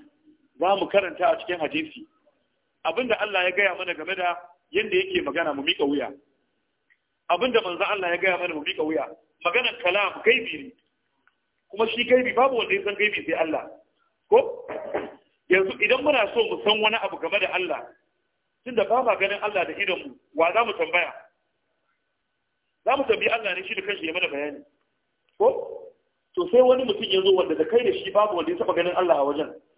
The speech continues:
Sai kuma yana so ya gaya ma siffofin Allah. Za ka yarda da shi? Ka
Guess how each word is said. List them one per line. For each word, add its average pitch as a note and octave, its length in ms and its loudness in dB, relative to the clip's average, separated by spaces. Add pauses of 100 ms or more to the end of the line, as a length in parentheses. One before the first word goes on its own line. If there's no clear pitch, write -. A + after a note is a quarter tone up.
(340)
Sai G3+ 100 4
kuma G#3+ 160 2
yana G3+ 240 0
so G3+ 80 4
ya F3 100 4
gaya F#3 200 4
ma F3 180 -4
siffofin F3+ 360 -2
Allah. F4 280 -2 (180)
Za F#3 120 4
ka G#3 60 -4
yarda F#3+ 180 -2
da F#3+ 60 -2
shi? - 160 -12 (1700)
Ka G#3+ 120 2